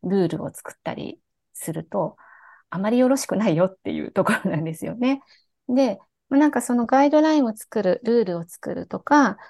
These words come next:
なんかそういう機会を人事がお膳立て、お膳立てをするみたいに、なんかもうこう、お世話する、ルールを作るっ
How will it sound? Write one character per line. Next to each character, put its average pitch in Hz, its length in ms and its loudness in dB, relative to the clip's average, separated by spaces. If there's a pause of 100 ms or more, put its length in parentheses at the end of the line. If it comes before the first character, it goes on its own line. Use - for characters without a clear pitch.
(200)
な 262 80 0
ん - 20 2
か 208 80 -4
そ 226 180 -2
う 220 40 0
い 226 40 0
う 220 40 -4
機 - 140 -16
会 202 180 2
を 170 100 -2
人 196 300 -2
事 170 140 -12
が - 160 -12
お 160 120 0
膳 214 220 0
立 220 260 -2
て、 - 120 -20
お 185 100 0
膳 254 160 2
立 247 160 4
て 240 80 0
を 220 80 0
す 214 180 -8
る 226 220 -4 (800)
み 180 100 -4
た 165 160 -2
い 165 60 -2
に、 175 340 -2
な 202 80 -6
ん 185 40 -8
か 185 100 -10
も 180 100 -6
う - 20 -14
こ 202 400 -8
う、 220 60 -2
お 208 60 -2
世 302 160 4
話 254 160 4
す 175 180 -4
る、 170 320 -6 (560)
ル 262 140 6
ー 262 40 4 (100)
ル - 40 -4
を 160 100 -4
作 - 240 -8
る 165 200 -6
っ - 20 -20